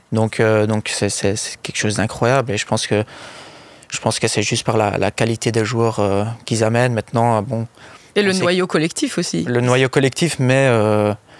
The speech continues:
Speaker 1: je veux dire, quand on a, quand on a un Undav, euh, devant qui plante, euh, vingt buts avec un Van Zer à côté qui plante vingt buts, puis, euh, Undav part et on retrouve, euh,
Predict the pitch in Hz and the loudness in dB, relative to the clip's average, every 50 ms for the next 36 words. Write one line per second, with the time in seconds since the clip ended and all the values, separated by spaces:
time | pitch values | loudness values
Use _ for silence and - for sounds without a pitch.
0 | - - - _ - - 113 110 120 120 - - 123 117 - - 117 110 110 110 | -20 -20 -20 _ -4 -4 0 0 0 0 0 0 0 -2 0 0 0 2 2 4
1 | 110 110 110 - - 113 - - 110 110 107 110 110 110 113 117 117 123 123 127 | 2 2 2 0 -2 -4 -2 0 0 2 2 2 2 2 0 2 2 2 4 2
2 | 123 113 110 107 107 104 104 104 101 107 110 107 117 123 127 127 117 - 127 - | 2 2 0 0 2 2 2 2 2 0 0 2 2 2 2 2 0 -2 -6 -4
3 | - 127 113 113 - - 110 101 101 101 98 98 101 98 95 101 117 110 113 110 | 0 0 0 0 0 0 0 2 2 2 2 2 2 0 0 0 0 0 0 0
4 | 117 127 123 - 113 104 110 - - 107 107 110 110 107 117 110 110 - 110 110 | 0 -2 0 0 0 0 0 0 0 0 2 0 2 2 2 0 2 0 -2 -2
5 | - 123 - 120 - 123 107 110 107 110 110 110 120 127 127 - - 120 117 113 | -2 -2 -4 -4 -2 -2 -2 0 0 0 0 0 0 -2 -2 -4 -4 -2 0 0
6 | 101 101 101 113 113 113 120 113 - - - 131 131 131 120 120 113 104 - - | 0 0 0 0 2 2 2 0 0 0 0 2 2 2 2 0 0 -2 -2 -6
7 | - - 120 120 113 113 104 104 98 | -4 -2 -2 0 0 2 2 2 0